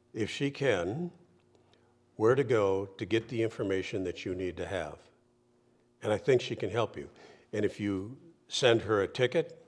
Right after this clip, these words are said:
through the Ask Cindy and she needs more questions, she's gonna come back at you 'cause you have to give her your email address so we can log it.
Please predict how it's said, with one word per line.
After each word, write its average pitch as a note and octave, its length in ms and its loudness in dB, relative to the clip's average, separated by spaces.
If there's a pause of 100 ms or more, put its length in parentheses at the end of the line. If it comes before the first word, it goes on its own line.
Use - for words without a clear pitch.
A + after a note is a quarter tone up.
(140)
through A#2+ 180 0
the G#2+ 180 2
Ask G#2 240 0
Cindy B2 400 -2
and F#2+ 120 -6
she G2 140 -8
needs G#2+ 260 -4
more G2+ 160 0
questions, A#2+ 460 -4
she's G#2 160 -8
gonna F#2+ 180 -6
come F#2+ 160 -8
back F#2+ 280 -4
at G2+ 200 -2
you G2 140 -6
'cause - 240 -14
you F2+ 60 -8
have G2+ 220 0
to - 80 -8
give G#2 180 2
her F2+ 200 -4 (400)
your F#2 120 -10
email A2+ 360 0
address E2+ 400 -6
so - 160 -8
we F2+ 100 -2
can E2+ 160 -6
log F#2 340 -2
it. G#2+ 120 -6